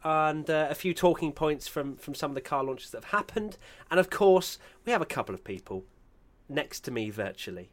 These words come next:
one of them being Tom Bellingham, the W T F one founder, if you didn't know. Um,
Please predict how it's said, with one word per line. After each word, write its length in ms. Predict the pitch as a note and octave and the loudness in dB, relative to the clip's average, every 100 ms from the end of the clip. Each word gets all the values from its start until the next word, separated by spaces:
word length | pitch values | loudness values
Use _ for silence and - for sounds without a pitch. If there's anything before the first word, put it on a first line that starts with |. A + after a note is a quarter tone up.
| - | -2
one 240 | C#3+ E3+ | 2 4
of 120 | D3+ | 2
them 180 | C#3 A2+ | 0 -2
being 400 | F#2+ G2 F2+ F#2 - - - - - - | -2 -6 -6 -12 -20 -20 -20 -20 -20 -8
Tom 220 | - F#3+ | 4 4
Bellingham, 380 | G#2 F2 F2+ F#2 | 4 -2 -4 -8
the 100 | A2 | 0
W 240 | F3+ C3 G2 | 2 2 0
T 160 | - | -6
F 160 | F#2 - | -6 -6
one 120 | F#2 | -8
founder, 360 | - A2 A2 G#2+ | -4 -2 -2 -6
if 120 | - | -6
you 40 | |
didn't 240 | A#2 B2+ B2+ | -4 -2 0
know. 240 | D3 D3+ - - _ _ D3+ | 0 0 -4 -20 _ _ -2
Um, 420 | D3+ D#3 D#3 | 2 2 0